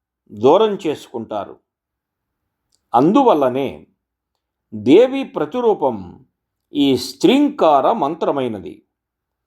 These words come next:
ఈ స్త్రీంకార మంత్రాన్ని పునశ్చరణ చేస్తూ బ్రహ్మ, విష్ణు, మహేశ్వరులు బ్రహ్మానందాన్ని అనుభవిస్తూ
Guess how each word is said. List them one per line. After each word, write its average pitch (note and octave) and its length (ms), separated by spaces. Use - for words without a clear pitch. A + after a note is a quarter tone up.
ఈ C#3 240
స్త్రీంకార E3+ 760
మంత్రాన్ని D#3 760
పునశ్చరణ E3+ 840
చేస్తూ E3 600
బ్రహ్మ, B2 680
విష్ణు, D3 720
మహేశ్వరులు D3 960
బ్రహ్మానందాన్ని F#3+ 1040
అనుభవిస్తూ E3+ 1000